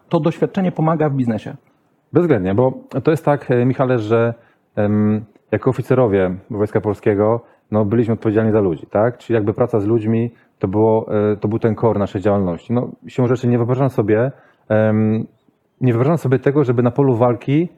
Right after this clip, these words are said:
Speaker 2: przetrwać, działając samemu. To musi być praca zespołowa. I jedną z takich podstawowych naszych zasad, o którym zawsze powtarzam, moi wspólnicy, moi, moi przyjaciele, z którymi współpracuję, powtarzamy,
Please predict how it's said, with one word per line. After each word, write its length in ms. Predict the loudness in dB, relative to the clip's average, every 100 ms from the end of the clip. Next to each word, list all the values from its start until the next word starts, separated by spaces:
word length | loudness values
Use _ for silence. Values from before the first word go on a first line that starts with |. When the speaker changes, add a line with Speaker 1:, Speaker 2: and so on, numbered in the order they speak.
| _ _ _
Speaker 2:
przetrwać, 640 | -4 -2 0 0 0 -4 _ _
działając 260 | 0 0 0
samemu. 420 | 0 0 -2 -8 -16 _
To 100 | -2
musi 160 | 0 0
być 60 |
praca 200 | -4 -4
zespołowa. 480 | -6 -2 -2 0 -4 -10 _ _
I 40 | 0
jedną 220 | 2 0
z 40 |
takich 220 | -2 -6
podstawowych 600 | -6 -4 0 0 2 0
naszych 260 | 0 -4 -2
zasad, 420 | -4 0 0 -2
o 40 | -4
którym 220 | -2 -2
zawsze 240 | -2 -4
powtarzam, 560 | -8 -4 -2 0 -2 -4 _ _ -2
moi 180 | -2
wspólnicy, 580 | -2 -2 -2 -2 -2 -2 -4 _ _
moi, 120 | -4 0
moi 140 | -2
przyjaciele, 500 | -2 -2 0 0 -2 -6 _ _ _
z 60 |
którymi 240 | -2 -2 -2
współpracuję, 520 | -2 -4 0 0 0
powtarzamy, 600 | -2 -2 0 0 0